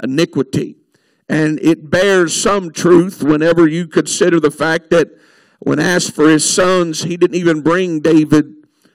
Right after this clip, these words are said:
uh, to meet Samuel. He was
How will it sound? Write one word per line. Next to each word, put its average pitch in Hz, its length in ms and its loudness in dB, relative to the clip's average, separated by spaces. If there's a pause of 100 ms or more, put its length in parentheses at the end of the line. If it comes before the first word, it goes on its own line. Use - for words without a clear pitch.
(120)
uh, 113 220 -6
to - 180 -2
meet 165 280 -2
Samuel. 147 640 -2 (440)
He 151 220 -4
was 160 600 0